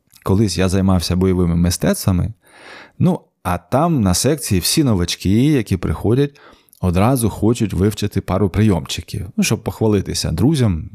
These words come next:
хтось дівчатам. Але, перш за все, новачків навчають падати. Чому так важливо вміти падати? Тому що вдале, безпечне падіння — це запорука того,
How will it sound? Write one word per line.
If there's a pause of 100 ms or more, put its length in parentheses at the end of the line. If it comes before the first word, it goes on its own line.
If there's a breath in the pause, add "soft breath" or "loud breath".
хтось
дівчатам. (1160 soft breath)
Але, (240)
перш
за
все,
новачків
навчають
падати. (460)
Чому
так
важливо
вміти
падати? (500)
Тому
що
вдале, (200)
безпечне
падіння — (760 soft breath)
це
запорука
того,